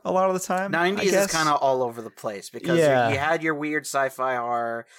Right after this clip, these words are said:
Speaker 2: and you have your, like, kind of, like, revisionist slashers in
Speaker 1: Sure.
Speaker 2: the late nineties.
Speaker 1: Sure.
Speaker 2: Yeah, and,
Speaker 1: I mean,
Speaker 2: um,
Speaker 1: as a, as a decade in general, the nineties,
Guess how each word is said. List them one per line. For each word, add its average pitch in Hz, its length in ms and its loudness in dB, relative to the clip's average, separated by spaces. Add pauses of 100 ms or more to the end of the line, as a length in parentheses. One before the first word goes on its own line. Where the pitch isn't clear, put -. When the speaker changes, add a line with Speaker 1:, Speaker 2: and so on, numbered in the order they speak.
(220)
Speaker 2:
and 120 160 -8
you 113 120 -6
have 123 320 -4
your, 120 160 -2
like, 113 360 -6
kind 123 280 -6
of, 117 160 -8
like, 113 160 -4
revisionist 117 1120 -10
slashers 110 840 -8 (260)
in - 60 -8
Speaker 1:
Sure. 131 220 2
Speaker 2:
the 110 100 -2
late 107 100 -12
nineties. 107 960 -10
Speaker 1:
Sure. 120 400 -2 (540)
Speaker 2:
Yeah, 98 320 -12 (120)
and, 123 380 -8
Speaker 1:
I 165 40 0
mean, 165 200 2
Speaker 2:
um, 110 100 -4
Speaker 1:
as 160 180 2
a, - 120 2
as 165 160 2
a 175 80 2
decade 127 440 0
in 117 120 -4
general, 113 380 -2
the 117 100 -6
nineties, 113 580 -4